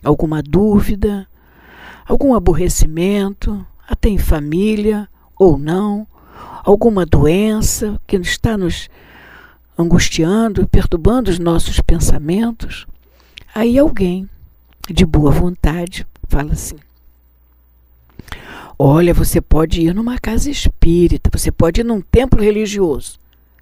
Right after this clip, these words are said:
Primeiramente, vamos falar do templo religioso. Re-, devemos respeitar a todos.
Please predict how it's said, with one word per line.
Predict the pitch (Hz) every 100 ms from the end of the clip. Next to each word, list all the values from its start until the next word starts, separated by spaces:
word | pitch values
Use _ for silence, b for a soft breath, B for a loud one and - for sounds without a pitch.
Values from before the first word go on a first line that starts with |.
| - -
Primeiramente, | 294 294 262 208 220 208
vamos | 190 175
falar | - 175 175
do | 165
templo | - 151 - -
religioso. | 151 131 120 - 107 - - - - _ b b b b b b b b b b
Re-, | - 135
devemos | 143 151 208 233
respeitar | 175 185 - 165 - 202
a | 185
todos. | - 151 127 - - -